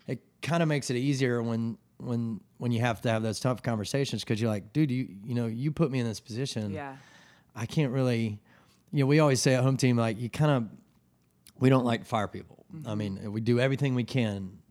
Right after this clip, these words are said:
Speaker 1: not to let people go.
Speaker 2: Mm-hmm.
Speaker 1: You know, it's, it's, you know, if we can f-, work through something with somebody, uh, you know, it creates loyalty, it creates, you know, even
Speaker 2: Yeah.
Speaker 1: more understanding. But if you, you know, if,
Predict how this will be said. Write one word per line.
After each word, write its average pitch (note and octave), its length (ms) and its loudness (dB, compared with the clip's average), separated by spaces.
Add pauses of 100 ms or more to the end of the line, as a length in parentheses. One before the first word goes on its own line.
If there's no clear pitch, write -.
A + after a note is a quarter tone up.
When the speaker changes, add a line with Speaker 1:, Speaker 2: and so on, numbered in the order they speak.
(140)
Speaker 1:
not A2+ 300 -2
to G#2 260 -4 (100)
let A2+ 200 -4
people G#2+ 260 -2
go. G2+ 340 -8
Speaker 2:
Mm-hmm. D#3 340 -14
Speaker 1:
You G#2+ 80 -2
know, G#2 200 -4
it's, A2+ 280 -8
it's, A#2 260 -10 (240)
you D3 100 -6
know, A2 140 -2
if - 100 -16
we C3 80 0
can A#2 260 0 (640)
f-, D#3 100 -2
work D3+ 340 0
through C#3+ 260 2
something C3+ 360 0
with B2 120 2
somebody, A#2+ 720 2
uh, B2+ 40 -4
you A2+ 120 2
know, G#2+ 100 -2
it G2 80 -10
creates G#2+ 360 -4
loyalty, B2+ 720 2
it G2 120 -10
creates, - 500 -4
you C3+ 80 0
know, G#2 200 0
even B2 80 -4 (100)
Speaker 2:
Yeah. G#2+ 60 -2
Speaker 1:
more C3+ 180 2
understanding. A#2+ 580 2 (720)
But B2 440 -2
if C#3 220 0
you, C3 220 -2 (160)
you C#3 140 -2
know, B2+ 140 0
if, G#2+ 160 -6